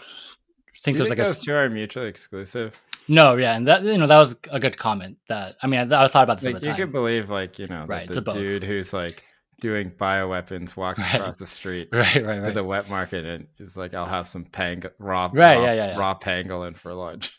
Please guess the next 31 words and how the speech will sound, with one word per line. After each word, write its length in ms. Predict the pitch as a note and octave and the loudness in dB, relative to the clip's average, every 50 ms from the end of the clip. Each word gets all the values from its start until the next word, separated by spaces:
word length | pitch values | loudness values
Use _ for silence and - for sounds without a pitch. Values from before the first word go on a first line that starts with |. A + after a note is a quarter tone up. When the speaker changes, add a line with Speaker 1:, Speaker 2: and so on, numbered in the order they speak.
| - | -4
Speaker 2:
Or, 140 | B2+ B2 B2+ | 0 0 2
like, 360 | C3 C3 B2+ B2 A#2 A2+ - - - | 2 4 2 2 2 0 -2 0 4
Speaker 1:
<laughs> 40 | |
Speaker 2:
yeah, 240 | E3 F3 D#3 B2+ A2 | 8 8 8 8 8
Speaker 1:
Like, 100 | G#2+ G2+ - | 4 0 -2
Speaker 2:
their 160 | F#3+ C3 B2 | -2 0 0
Speaker 1:
right? 40 | A#2 | 0
Speaker 2:
assistants, 800 | - - G#2 G#2+ A2+ A#2 - B2+ A2+ G#2+ - - - - - - | 0 0 0 2 0 0 -2 -4 -4 -4 -4 -6 -6 -8 -8 -6
their, 80 | - C3 | -4 -2
Speaker 1:
Like, 100 | B2 - | 0 0
I 40 | C3+ | 0
Speaker 2:
their 180 | C3+ D#3 D#3+ - | 2 2 2 2
Speaker 1:
think 80 | - C3+ | 0 -2
Speaker 2:
assistants 380 | B2 A#2 - G3+ F3 - - | -2 0 0 0 0 0 -2
were, 60 | A2+ G#2+ | -4 -4
Speaker 1:
that's 160 | G2+ G2+ - | -6 -6 -8
Speaker 2:
like, 80 | - | -4
clumsy 300 | - B2 A#2+ C#3 C#3 C#3+ A2 | 0 0 2 4 4 2 2
and 80 | - | 0
they 40 | C3+ | 0
Speaker 1:
somewhat 100 | C3+ B2 | 0 0
Speaker 2:
dumped, 300 | A2+ A2 G#2+ G2+ - - - | 0 -2 -4 -8 -14 -14 -10
yeah. 240 | A2+ G2+ F#2 F2 F2+ - _ _ _ _ - - - | -8 -8 -8 -10 -14 -18 _ _ _ _ -20 -10 -2
Speaker 1:
Right, 180 | D3 D#3+ D#3+ | 2 4 4
and 200 | D#3 C#3+ C3+ C#3 | 4 4 4 2
also 280 | D3+ D#3+ E3 D3+ D#3 C#3 | 2 2 2 2 0 2
racist 400 | B2+ B2+ C#3 D#3 C#3 E3 C3+ - | 2 2 2 2 0 -4 -8 -8
people 260 | - C3+ A#2+ A#2+ A#2+ A#2 | -6 -6 -6 -6 -8 -6
can 120 | A#2 G#2 | -6 -6
have 300 | G2+ G#2 G#2 G#2 F2+ - | -4 -2 -2 -4 -4 -8
two 240 | - - A#2 A2+ | -6 -4 -4 -4